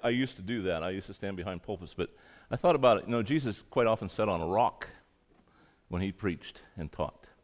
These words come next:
And I, I just find it very much more comfortable for me, not always for everybody else, but for me to be closer to the folks because I, I love God's people. And that last, that last line of that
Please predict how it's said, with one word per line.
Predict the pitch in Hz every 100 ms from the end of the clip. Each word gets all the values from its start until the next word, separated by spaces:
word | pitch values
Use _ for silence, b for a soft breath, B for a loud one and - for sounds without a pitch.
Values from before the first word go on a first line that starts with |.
| _ b b b b -
And | 104
I, | 104 98 -
I | 95
just | 95 95 -
find | - 107 98
it | 92 -
very | 92 107
much | 104 95 95
more | 85
comfortable | - 113 - 92 85 - - b b b b b
for | -
me, | 107 170 123 120 117
not | 110 117
always | 120 110
for | -
everybody | 98 95 131
else, | 127 - B B -
but | -
for | 113
me | 120
to | 104
be | 92 104 95 90
closer | - 98 92
to | 85
the |
folks | 80 123 - -
because | - 85 87 76
I, | 80 78 - b b b b
I | 85
love | 87 95
God's | 85 69 -
people. | - 71 78 85 B B B B B _ _ _ _ _ _ b b b -
And | 95
that | 110
last, | 107 110 - - _ b b b b -
that | 113
last | 113 123 -
line | 113 117 107
of | 95
that | 90 -